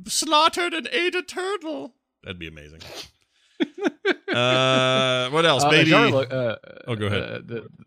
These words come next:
Speaker 2: the, the whole Nazjatar area, I mean, from what they showed us at BlizzCon, it just looks incredible.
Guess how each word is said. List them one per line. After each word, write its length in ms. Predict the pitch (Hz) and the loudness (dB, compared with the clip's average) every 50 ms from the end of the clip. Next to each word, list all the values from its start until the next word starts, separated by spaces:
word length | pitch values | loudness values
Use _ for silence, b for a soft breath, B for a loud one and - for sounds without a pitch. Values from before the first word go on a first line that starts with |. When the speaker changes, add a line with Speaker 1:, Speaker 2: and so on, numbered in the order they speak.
| - 110 - | -20 -16 -8
Speaker 2:
the, 220 | 120 123 123 113 | -4 -2 -2 -2
the 180 | 107 127 127 117 | 0 2 2 4
whole 220 | 156 175 156 120 | 6 6 4 4
Nazjatar 560 | 123 120 117 117 101 107 95 113 107 101 98 101 | 4 4 4 4 2 0 0 2 2 2 2 2
area, 340 | 98 95 95 92 90 90 87 - _ - 101 | 2 0 0 0 0 -2 -4 -8 _ -12 -8
I 80 | 98 | -8
mean, 360 | 95 95 92 92 92 90 98 - | -8 -6 -8 -10 -12 -14 -14 -10
from 100 | - 110 | -6 -4
what 140 | 110 107 - | -4 -2 -4
they 60 | 104 | -4
showed 180 | - - 98 90 | -8 -8 -8 -8
us 100 | - - | -8 -12
at 80 | 90 | -12
BlizzCon, 380 | - - 92 - - 92 92 92 | -12 -12 -14 -14 -12 -12 -12 -12
it 60 | 95 - | -12 -10
just 240 | - 101 - - | -10 -10 -10 -10
looks 180 | 98 90 - - | -14 -14 -14 -16
incredible. 500 | - - - 92 90 90 95 92 - _ | -20 -12 -10 -8 -8 -8 -8 -10 -12 _